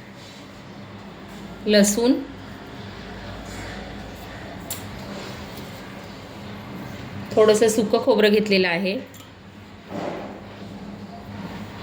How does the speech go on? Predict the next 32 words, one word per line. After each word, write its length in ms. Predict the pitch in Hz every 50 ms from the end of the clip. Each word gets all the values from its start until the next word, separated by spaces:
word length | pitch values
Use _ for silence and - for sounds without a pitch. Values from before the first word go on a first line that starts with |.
| - 190 - - - - - - - - - - - - - - - - - 208
आणि 120 | 202 202
हे 180 | 202 214 208 208
छान 220 | 233 214 214 208
आता 280 | 202 202 208 208 240 285 - - - - - - - - - - - - - -
मिक्सरला 460 | 233 220 208 - - 226 208 220 220 220
वाटून 380 | 220 202 196 202 226 233 240
घ्यायचं 340 | 240 240 233 220 208 - 208
आहे. 280 | 190 185 190 202 196 226 269 254
मिरच्या 440 | 247 220 220 220 202 196 - 226 233
घ्यायच्या 340 | 233 226 226 208 - 208 190
आहे 240 | 180 180 180 185 190
आणि 260 | 180 180 185 202 240 285 277 - -
तुम्हाला, 640 | 202 202 208 208 208 208 208 208 208 208 208 202 196 196
तुम्ही 180 | 220 214 226 214
किती 220 | 214 240 202 254 247 -
तिखट 280 | 254 - - 233 220 -
खाऊ 180 | - 220 220 226
शकता 420 | 220 - 214 202 - - 202 202
त्या 160 | 208 208 214 208
हिशोबाने 500 | 226 214 202 208 208 196 196 190 208 240
मिरच्या 380 | 240 220 202 185 196 208 208 196
घ्यायच्या 340 | 208 208 190 190 - 185
आहे 280 | 170 160 196 202 208 254 269 - - - - - - - - - - - - -
आणि 140 | 190 196 208 208
छान 160 | - 220 214 208
आता 160 | 202 - 190
हे 160 | 190 208 220
पाणी 320 | 214 - 208 185 190 208
घालून 280 | 208 220 202 202 214 240
बारीक 280 | 220 208 185 190 185 196
वाटून 340 | 196 185 175 - 185 185 190
घेऊया. 300 | 196 190 185 185 196